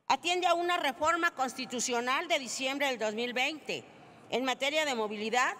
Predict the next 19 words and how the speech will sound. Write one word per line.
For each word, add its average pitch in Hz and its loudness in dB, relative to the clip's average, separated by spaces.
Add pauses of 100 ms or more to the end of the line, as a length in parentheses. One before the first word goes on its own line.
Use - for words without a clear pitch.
y 233 -6
seguridad 214 -2
vial, 175 -2 (720)
pero 311 2
también 381 2
a 403 2
diversos 320 0
acuerdos, 262 0 (320)
convenios 277 0
y 254 -2
declaraciones 269 0
internacionales 214 -2 (540)
que 294 0
suman 359 0
a 320 2
los 254 -4
esfuerzos 302 -2 (560)
por 277 2
proteger 277 0